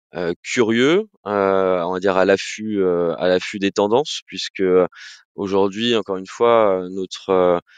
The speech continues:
notre métier ne se cantonne, ne se cantonne pas, pardon, euh, euh, à la France, mais vraiment, euh, sur une notion beaucoup plus globale et internationale. Donc, il faut savoir, euh, euh, s'adapter aussi, euh, à notre in-,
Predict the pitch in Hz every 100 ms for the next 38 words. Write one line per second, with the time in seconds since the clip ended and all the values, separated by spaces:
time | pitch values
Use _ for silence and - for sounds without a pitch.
0 | _ _ - 101 104 104 95 123 117 98
1 | 95 - 92 85 92 90 78 92 - -
2 | _ - 110 104 101 110 - 92 92 101
3 | 98 87 80 - - _ - 87 87 90
4 | 98 98 - 123 117 - - - 92 92
5 | 92 90 85 98 101 107 107 101 87 -
6 | - - - 95 92 95 92 - 95 95
7 | - - 98 101 101 110 104 98 92 95
8 | 95 95 - 117 139 107 - 92 - 95
9 | 104 107 95 92 - _ _ _ 78 90
10 | - 113 107 107 - 120 117 107 - 117
11 | 120 113 98 92 _ _ - 87 95 104
12 | 98 92